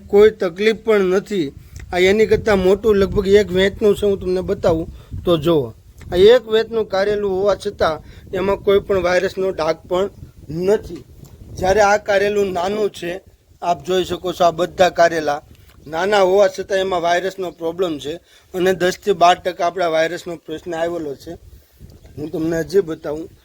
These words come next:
તો આ પણ એક જાતનો વાયરસને જ કારણે છે. આ કોઈ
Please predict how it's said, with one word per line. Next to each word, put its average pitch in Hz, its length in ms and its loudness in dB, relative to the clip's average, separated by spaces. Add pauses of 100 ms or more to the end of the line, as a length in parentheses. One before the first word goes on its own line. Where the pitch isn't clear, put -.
(200)
તો 180 100 -8
આ 185 320 2
પણ 214 220 2
એક 202 140 4
જાતનો 196 340 -2
વાયરસને 190 560 0
જ 175 60 -10
કારણે 180 340 -2
છે. 170 200 -8 (400)
આ 180 100 -2
કોઈ 196 240 4